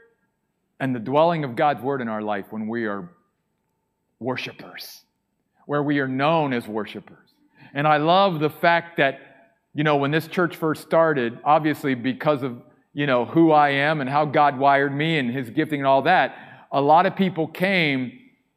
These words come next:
because they wanted the Word. And I get that. That's, that's one of the things we should be known for. But I'm so glad over these ten years, and especially under the influence of our worship leader, Nicole, that we are moving towards also becoming known as a church of worshipers.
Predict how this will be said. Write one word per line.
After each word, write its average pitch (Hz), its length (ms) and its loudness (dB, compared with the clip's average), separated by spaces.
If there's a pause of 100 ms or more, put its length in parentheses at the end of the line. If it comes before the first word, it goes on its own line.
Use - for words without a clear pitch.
(120)
because 139 640 0
they 135 100 0
wanted 131 280 -2
the 117 60 -2
Word. 117 500 -2
And 113 100 -8
I 127 100 -2
get 165 280 -4
that. 107 180 -4
That's, 113 260 -4 (180)
that's 120 220 -6
one 123 180 -2
of 139 60 -4
the 131 140 -4
things 139 260 -2
we 135 120 -2
should 135 200 -6
be 131 120 -6
known 143 280 -6
for. 104 400 -8 (560)
But 131 100 -2
I'm 143 160 2
so 165 220 0
glad 156 260 4
over 147 200 2
these 135 240 -4
ten 160 300 -4
years, 139 800 -2 (400)
and 127 80 -8
especially 160 480 0
under 143 180 2
the 135 140 -2
influence 143 460 -4
of 120 100 -4
our 135 140 0
worship 139 420 -6
leader, 135 220 -4
Nicole, 135 520 -2
that 117 120 -6
we 143 220 0
are 139 100 2
moving 151 640 0
towards 143 300 -4
also 156 280 -2
becoming 127 520 -8
known 123 200 -6
as 107 100 -10
a 113 60 -8
church 127 300 -10
of 87 140 -14
worshipers. - 840 -14